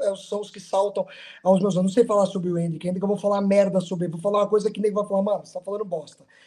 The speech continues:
Então, eu prefiro não falar, porque eu não, não, o futebol dele não é um futebol que ainda eu vou saber te dizer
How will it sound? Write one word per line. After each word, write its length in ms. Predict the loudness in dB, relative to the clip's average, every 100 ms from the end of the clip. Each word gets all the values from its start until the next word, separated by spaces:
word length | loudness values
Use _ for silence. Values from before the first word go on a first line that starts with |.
| -20 -16
Então, 220 | -6 2 4
eu 60 |
prefiro 340 | 4 -2 -2 2
não 180 | 2 0
falar, 520 | -2 0 0 -4 -10 -16
porque 200 | -6 -4
eu 60 |
não, 240 | -2 -2 -2
não, 320 | -2 -2 -6 -14 _
o 40 | -10
futebol 420 | -6 2 4 6
dele 300 | 6 6 6
não 180 | 4 4
é 40 | 2
um 80 | 2
futebol 420 | -2 4 4 6
que 120 | 6
ainda 360 | 4 4 4 4
eu 140 | 4
vou 140 | 2 0
saber 240 | -2 -4
te 120 | -6
dizer 400 | -10 -2 0 0